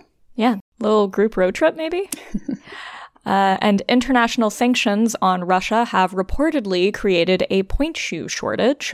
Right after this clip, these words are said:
according to Bolshoi director Vladimir Urin, who says his request to get permission to purchase pointe shoes made outside of Russia was denied by the Russian Trade Ministry.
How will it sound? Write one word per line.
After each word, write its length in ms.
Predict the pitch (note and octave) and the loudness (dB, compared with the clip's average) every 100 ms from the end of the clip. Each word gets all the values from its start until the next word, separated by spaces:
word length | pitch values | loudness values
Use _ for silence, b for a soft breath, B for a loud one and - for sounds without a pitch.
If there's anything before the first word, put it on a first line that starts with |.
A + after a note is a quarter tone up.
| - | -6
according 440 | F#3+ - A3+ G#3+ | -6 0 0 0
to 360 | G#3 G#3 G3 F#3 | 0 2 2 2
Bolshoi 420 | - F#3+ - G3 F#3+ | 0 -2 0 0 2
director 420 | F3+ F3+ F#3+ F#3+ | 0 0 0 0
Vladimir 460 | F#3 F#3 F#3 G3 - | 0 -2 -4 -6 0
Urin, 420 | C#4 G#3 F3+ F#3+ B B B B - | 2 2 0 -8 B B B B 0
who 200 | G#3 G3+ | 2 2
says 320 | - G#3+ G#3 | 2 0 0
his 260 | - D4 | 0 0
request 540 | C4+ B3 F3+ F3 - - | 2 0 -2 -2 -6 -6
to 180 | F#3 F3+ | -4 0
get 200 | - - | -2 0
permission 400 | G3 F#3+ F#3 F#3+ | -2 0 -2 -4
to 120 | F3+ | -4
purchase 320 | F3+ F3+ - | -4 -6 -6
pointe 260 | - G#3+ - | -2 -2 2
shoes 380 | A3+ A3 A3 - | 2 2 2 0
made 300 | G3 A3 B3+ | 2 4 2
outside 340 | G#3 - F3 | 0 -2 -4
of 140 | F3 F#3+ | -2 -2
Russia 440 | A3 - A#3+ A#3+ A#3+ B B | 0 2 2 2 -4 B B
was 220 | F#3+ G3+ | 0 0
denied 600 | G3 G#3 G#3+ C4+ G3+ G3+ F#3+ | 0 0 2 2 2 0 0
by 140 | F3+ | -2
the 180 | F#3+ G3+ | 0 0
Russian 360 | E3 - F#3 | 0 -2 -4
Trade 360 | F#3 B3 B3 - | -2 2 2 0
Ministry. 600 | - - - - - | -6 -6 -8 -8 -8